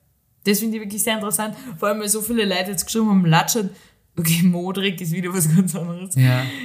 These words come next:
Speaker 1: Oder, oder das mit dem Gatsch verwechselt haben. Also nicht verwechselt, das war unser Fehler eigentlich, dass wir das nicht aufgeklärt haben.
Speaker 2: Aber ich hab gar nicht gedacht dran, ganz ehrlich.
Speaker 1: Ja.
Speaker 2: Das ist das Problem.
Speaker 1: Ist Sprache nicht interessant? Haben wir ein Wort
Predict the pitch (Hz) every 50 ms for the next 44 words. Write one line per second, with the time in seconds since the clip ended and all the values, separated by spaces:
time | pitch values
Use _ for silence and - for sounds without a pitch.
0 | 208 - - - 180 185 175 180 175 175 175 - - - 185 180 185 185 180 175
1 | 160 170 165 185 170 165 175 170 160 165 165 165 - - - 160 147 147 139 143
2 | - - 143 151 151 151 165 196 190 - - - - 185 185 196 208 214 208 202
3 | 202 185 165 160 160 160 180 170 160 160 165 160 175 165 165 165 151 156 - 156
4 | 147 139 139 135 135 139 139 143 147 151 - 160 151 160 156 151 147 143 - 156
5 | 147 143 - 143 143 - - 160 160 - - 131 135 139 147 135 135 131 - _
6 | _ _ _ _ _ _ _ _ _ _ - _ 147 131 135 135 131 131 - 147
7 | 139 131 131 - - - - 135 123 - - - 107 101 98 107 110 107 113 104
8 | 104 104 104 104 - - 185 180 175 180 175 - - 120 113 113 110 - 104 107
9 | 104 101 101 107 107 107 104 107 107 107 - _ _ _ - - 196 - - -
10 | 151 151 160 185 196 196 190 185 190 190 180 - 180 170 160 160 156 160 160 190
11 | - - _ _ _ _ _ _ _ _ - 196 220 226 240 226 202 196 190 196
12 | 202 196 - -